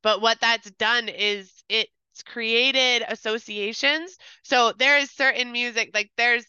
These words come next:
I think, a song you use for battle music. Um, and so when I hear that sound, it's like, "Woo, we're rolling for initiative," you know? And then there's, there's certain music that you use when it's time for us to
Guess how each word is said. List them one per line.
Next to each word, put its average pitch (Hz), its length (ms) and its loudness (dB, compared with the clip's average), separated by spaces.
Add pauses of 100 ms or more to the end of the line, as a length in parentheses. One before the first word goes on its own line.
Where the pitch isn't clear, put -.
(240)
I 214 80 -6
think, 403 260 -4 (100)
a 254 280 2
song 185 520 0
you 226 140 -8
use 214 280 -6
for 202 160 -4
battle 185 320 -2
music. 175 480 -10 (420)
Um, 196 460 2
and 220 180 -2
so 233 160 -2
when 247 180 0
I 247 140 4
hear 262 360 -2
that 220 280 -2
sound, 220 540 -2
it's 202 120 -14
like, 202 220 -6
"Woo, 330 60 0 (180)
we're 269 120 -4
rolling 269 340 -4
for 247 120 -4
initiative," 196 600 -6
you 233 160 -4
know? 240 240 0 (260)
And 254 260 0
then 254 300 0 (140)
there's, 240 300 -2 (120)
there's 240 220 -6
certain 233 560 -8 (100)
music 233 520 -4
that 214 160 -2
you 233 120 -6
use 233 540 -6
when 220 200 -4
it's 214 220 -2
time 208 360 -4
for 214 200 -6
us 202 360 -2
to 202 420 -8